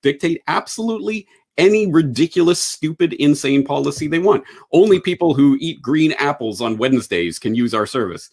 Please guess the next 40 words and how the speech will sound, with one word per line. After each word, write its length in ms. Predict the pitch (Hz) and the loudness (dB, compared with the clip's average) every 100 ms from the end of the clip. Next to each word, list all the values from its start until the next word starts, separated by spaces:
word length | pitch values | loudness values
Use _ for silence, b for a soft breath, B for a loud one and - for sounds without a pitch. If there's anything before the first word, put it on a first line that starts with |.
| b b - | b b -2
All 140 | 208 | 2
right, 200 | 143 - 151 | 2 2 2
okay, 400 | 233 110 120 b - | 0 0 -2 b -4
I'll 120 | 139 | 2
never 300 | 120 143 151 | 2 2 0
use 260 | 139 269 240 | 2 2 2
your 140 | 143 | 0
service, 500 | 135 127 131 220 - | 0 0 0 -2 -6
but 240 | - 113 - b b | -6 -6 -6 b b
you 140 | - 185 | -4 -2
have 180 | 202 - | -2 -2
fun 180 | 254 220 | -2 -2
with 140 | 131 | -2
that, 240 | 117 135 120 | -4 -6 -4
go 200 | 147 160 | -2 -2
ahead. 300 | 185 101 - - - | -4 -6 -10 -18 -8
That's 400 | 131 202 - - | -4 -4 -4 -6
the 140 | 123 | -2
real 240 | 127 143 113 | 0 0 -2
response 500 | 104 - 101 110 - | -6 -6 -6 -6 -10
to 100 | 85 | -14
this, 260 | 82 - | -12 -8
not 220 | 110 123 | -6 -6
sort 200 | - 110 | -6 -8
of 100 | 95 | -6
like, 240 | 95 90 110 | -8 -6 -4
"Oh, 160 | 123 | -2
maybe 220 | 110 113 113 | 0 0 0
there's 180 | 110 | -2
a 60 | 107 | -4
way 240 | 101 113 | -2 -2
we 160 | 107 101 | -2 -4
can 240 | 98 92 B B - | -4 -6 B B -12
sue 320 | - 147 156 | -2 2 4
them 180 | 135 120 | 4 4
to 100 | 131 | 2
make 440 | 113 127 180 180 131 | 2 4 2 0 -4
them 400 | 147 156 147 147 B B - | 0 4 4 2 B B -2
allow, 640 | 139 127 135 151 160 135 131 | 0 0 2 0 -2 -4 -2
uh, 160 | 135 | -2